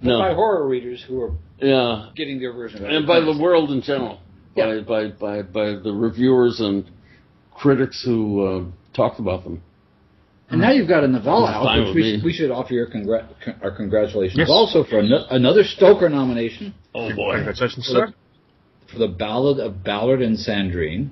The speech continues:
Speaker 1: Yeah.
Speaker 2: Which, if somebody reads it openly, seems to have, it seems to be a horror story. It seems to be a kind of Kafkaesque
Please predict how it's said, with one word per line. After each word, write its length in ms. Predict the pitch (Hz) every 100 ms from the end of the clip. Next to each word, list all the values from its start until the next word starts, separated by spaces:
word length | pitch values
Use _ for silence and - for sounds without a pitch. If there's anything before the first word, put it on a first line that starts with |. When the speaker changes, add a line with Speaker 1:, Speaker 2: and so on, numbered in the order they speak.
| -
Speaker 1:
Yeah. 360 | 120 127 120 -
Speaker 2:
Which, 400 | 190 240 240 - -
if 260 | 208 208 - _
somebody 460 | - 277 277 226
reads 340 | 160 156 226 170
it 120 | 131 -
openly, 500 | 202 254 220 135 143
seems 460 | - 110 127 196 -
to 120 | 156
have, 240 | 139 123
it 140 | - -
seems 280 | - - -
to 80 |
be 100 | 190
a 60 | 170
horror 240 | 147 175 170
story. 380 | - 175 165
It 80 | 117
seems 320 | - 120 135
to 60 | 127
be 100 | 135
a 60 | 123
kind 180 | 120 110
of 60 | -
Kafkaesque 800 | - 123 - - 113 120 -